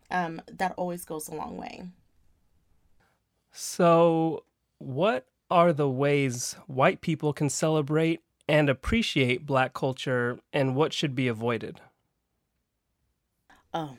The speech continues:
Speaker 1: this is a good one. I, I think, you know, people are probably tired of hearing this, and if they are, take a shot of caffeine, honey, because we're not gonna stop saying it.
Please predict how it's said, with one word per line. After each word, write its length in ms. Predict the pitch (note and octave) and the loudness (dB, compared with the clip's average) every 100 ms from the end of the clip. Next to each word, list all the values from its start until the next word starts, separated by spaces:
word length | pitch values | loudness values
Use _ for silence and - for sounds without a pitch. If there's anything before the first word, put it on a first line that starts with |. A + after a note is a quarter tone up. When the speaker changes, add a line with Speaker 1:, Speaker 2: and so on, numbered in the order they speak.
| _ _ _ _ - | _ _ _ _ -12
Speaker 1:
this 200 | F#3 G#3 | -10 -10
is 120 | D#3 | -12
a 60 | |
good 200 | D3+ C#3 | -10 -12
one. 300 | C3 C3+ C3 - | -12 -16 -18 -8
I, 320 | G#3 B3+ C4 - _ | -4 -4 -6 -10 _
I 80 | C4+ | -10
think, 280 | B3+ A4 A#4+ - - - _ - | -6 -6 -8 -12 -20 -20 _ -2
you 120 | C4 | 0
know, 380 | B3 A#3 A#3 - _ _ _ - - - - | 2 0 -2 -6 _ _ _ -20 -20 -18 -4
people 220 | D4+ F4+ | -2 -2
are 60 | D#4+ | 0
probably 260 | A#3 G#3 | 0 -2
tired 360 | - - G3 F#3+ | -10 -10 -8 -10
of 80 | - | -10
hearing 320 | G3+ G3 G3+ | -8 -8 -8
this, 520 | G3 F#3+ F#3 - - | -6 -8 -8 -10 -12
and 160 | F#3 F#3 | -8 -8
if 140 | F3+ | -8
they 120 | - F3+ | -6 -4
are, 420 | G3 G3 F#3+ F#3 _ _ _ _ _ _ _ _ _ - | -2 -2 -4 -10 _ _ _ _ _ _ _ _ _ -10
take 200 | G#3 F#3+ | -8 -8
a 60 | |
shot 240 | - F#3 E3+ | -8 -8 -8
of 100 | - | -8
caffeine, 400 | F3+ - F#3+ F3 | -12 -8 -10 -8
honey, 240 | E3+ D#3+ | -10 -12
because 380 | E3 E3+ E3 - | -10 -6 -8 -8
we're 80 | F3 | -8
not 140 | F3+ | -6
gonna 140 | E3+ | -6
stop 300 | D#3+ E3+ D#3 | -6 -4 -4
saying 360 | - F3+ E3 D#3+ | -4 -8 -8 -8
it. 200 | D3+ - | -10 -12